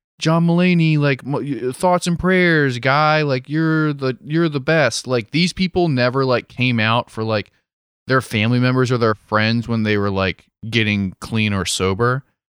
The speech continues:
And it just really, like, to me at least, like, points out this weird, like, hypocrisy or, like, pedestal situation with these, like, public figures where, like,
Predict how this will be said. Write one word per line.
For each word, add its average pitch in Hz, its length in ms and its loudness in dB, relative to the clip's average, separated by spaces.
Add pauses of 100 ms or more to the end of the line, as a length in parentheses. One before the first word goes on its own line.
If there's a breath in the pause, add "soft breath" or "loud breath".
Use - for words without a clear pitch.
(440)
And 120 140 0
it 110 80 0
just 113 260 -4
really, 120 420 0
like, 117 340 -2 (280)
to 127 140 -4
me 107 300 2
at 117 120 0
least, 120 380 0
like, 107 180 -2 (440)
points 131 340 -2
out 127 180 2
this 131 180 -2
weird, 113 300 -2
like, 113 220 -2
hypocrisy 120 720 -2
or, 123 100 -2
like, 107 240 -2 (140)
pedestal 123 540 -2
situation 139 800 0
with 120 360 0
these, 113 400 -4
like, 107 200 -2
public 117 360 -4
figures 120 560 -4
where, 104 240 0
like, 92 340 -2